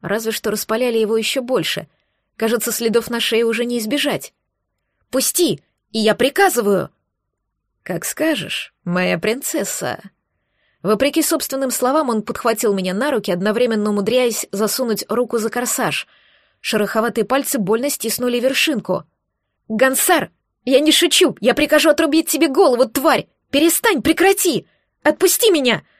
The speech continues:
Анарет, прикажи ему остановиться!» Ещё никогда я не испытывала подобной паники. Унёс конюх меня совсем недалеко — ловко уложил животом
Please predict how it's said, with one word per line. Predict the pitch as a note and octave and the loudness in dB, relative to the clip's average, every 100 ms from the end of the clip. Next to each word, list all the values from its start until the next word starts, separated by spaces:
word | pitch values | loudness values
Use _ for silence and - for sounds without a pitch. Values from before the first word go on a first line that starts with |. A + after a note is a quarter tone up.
| _ | _
Анарет, | - D4 F#4+ G4+ - | 0 4 6 4 4
прикажи | C#4+ D#4+ E4 F#4+ | 0 2 4 6
ему | F4+ | 4
остановиться!» | F#4 G4 G4+ G4 D#4 - F#3 _ _ _ _ _ _ _ _ _ _ _ | 2 2 2 4 2 0 -4 _ _ _ _ _ _ _ _ _ _ _
Ещё | G3+ - A3+ | -4 -2 -2
никогда | G3+ G#3+ G#3+ C4 | -2 -2 2 2
я | A3+ | 2
не | G#3+ | -2
испытывала | - A#3+ A3 G#3 | -2 -4 0 0
подобной | G#3+ G#3+ G3+ A3 | 0 0 0 -2
паники. | A3 C4 F3+ - D3 D#3 _ _ _ _ _ _ _ | -2 -4 -4 -4 -6 -6 _ _ _ _ _ _ _
Унёс | - G#3 D#4 D4 | -2 0 0 -2
конюх | - E4 C4+ G3+ | -2 -2 -2 -2
меня | G#3+ C4 | -2 -2
совсем | B3+ - C4 B3 | -2 -2 -2 -2
недалеко — | A3+ A#3 A#3+ D4+ F#3+ - _ _ - | 0 0 0 0 0 -2 _ _ -4
ловко | A3 D4 - C4 | 2 2 2 2
уложил | B3+ B3 C4+ | 2 2 0
животом | G#3 A3 A3+ D#4+ D4+ | 0 0 0 0 0